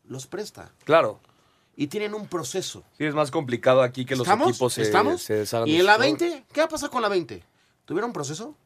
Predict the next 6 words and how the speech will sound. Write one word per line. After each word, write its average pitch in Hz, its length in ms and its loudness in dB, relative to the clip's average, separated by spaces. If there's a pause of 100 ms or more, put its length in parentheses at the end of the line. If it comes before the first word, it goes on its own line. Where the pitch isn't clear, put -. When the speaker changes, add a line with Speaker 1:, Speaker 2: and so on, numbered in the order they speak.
(480)
Speaker 1:
¿Tuvieron 214 280 0
el 202 80 -2
equipo 185 260 -2
completo 175 400 -6
para 123 840 2
armar, 147 720 0